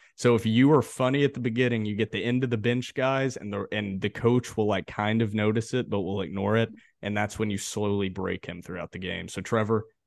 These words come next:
you're the guy, you're the man, you're the perfect man for this job. And I know you can do it.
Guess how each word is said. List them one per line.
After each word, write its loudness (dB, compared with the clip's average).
you're 4
the 2
guy, 2
you're -2
the 2
man, -4
you're -2
the -2
perfect -2
man -8
for -14
this -10
job. -6
And -8
I -6
know -10
you -10
can -16
do -10
it. -12